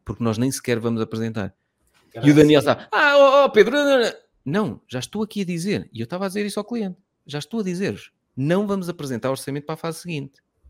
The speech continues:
Speaker 1: Vamos entregar isto, fechar e acabou."
Speaker 2: Graças.
Speaker 1: Portanto, hum,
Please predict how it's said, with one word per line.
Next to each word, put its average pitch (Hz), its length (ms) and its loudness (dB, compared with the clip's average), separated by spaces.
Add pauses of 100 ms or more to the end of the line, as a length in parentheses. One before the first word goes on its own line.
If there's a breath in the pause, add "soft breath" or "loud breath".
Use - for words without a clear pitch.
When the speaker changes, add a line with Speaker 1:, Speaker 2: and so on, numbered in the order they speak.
(200)
Speaker 1:
Vamos 92 160 -18
entregar 139 320 0
isto, 233 240 -4 (320)
fechar 170 500 -2
e 180 80 -6
acabou." 180 360 -8 (1080)
Speaker 2:
Graças. 113 420 -4
Speaker 1:
Portanto, - 140 -10 (300)
hum, 120 400 -2